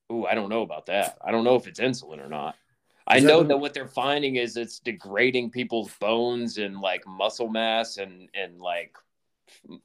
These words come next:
Speaker 1: like, uh, their, uh, connective tissues and all that. Like, it's not just burn, it's not just taking people's fat.
Speaker 2: Yeah. Is that the one that, uh, Tom Segura's doing?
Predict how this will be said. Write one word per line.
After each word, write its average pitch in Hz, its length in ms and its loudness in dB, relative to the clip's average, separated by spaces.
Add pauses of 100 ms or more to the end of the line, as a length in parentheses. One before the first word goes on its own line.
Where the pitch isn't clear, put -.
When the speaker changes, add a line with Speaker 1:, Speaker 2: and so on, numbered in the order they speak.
Speaker 1:
like, 98 320 -2
uh, 78 480 -4 (720)
their, 101 300 6
uh, 90 140 2
connective 117 600 2
tissues 120 720 -2
and 117 140 -2
all 113 160 2
that. 113 260 6
Like, 104 140 -4
it's 104 160 -10
not 143 180 4
just 123 240 -10
burn, 117 260 -2
it's 120 160 -12
not 131 160 0
just 117 140 -12 (260)
taking 117 320 -6
people's 104 400 -8
fat. - 480 -2 (160)
Speaker 2:
Yeah. 104 240 -2
Is 92 220 -4
that 170 160 2
the 190 80 -2
one 180 220 2
that, 147 200 4
uh, 123 280 4 (1080)
Tom 127 220 -2
Segura's 120 400 0
doing? 143 320 -2